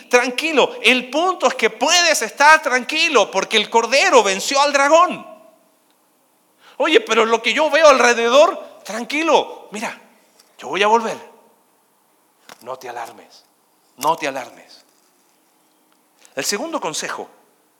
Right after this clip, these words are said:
para mantenernos fieles, porque más fidelidad, menos especulación, va más adelante, verso nueve. Dice, "Entonces los entregarán a ustedes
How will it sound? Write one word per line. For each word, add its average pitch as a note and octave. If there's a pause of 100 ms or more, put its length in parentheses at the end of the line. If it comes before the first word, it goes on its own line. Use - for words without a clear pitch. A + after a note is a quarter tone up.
(500)
para F#3+
mantenernos G#3+
fieles, F3
porque -
más B3
fidelidad, F3+ (240)
menos G#3+
especulación, E3 (760)
va B3
más D4+
adelante, C#3 (100)
verso G#3
nueve. E3+ (1300)
Dice, D3+
"Entonces F#3 (960)
los C3+
entregarán D#3
a E3+
ustedes E3+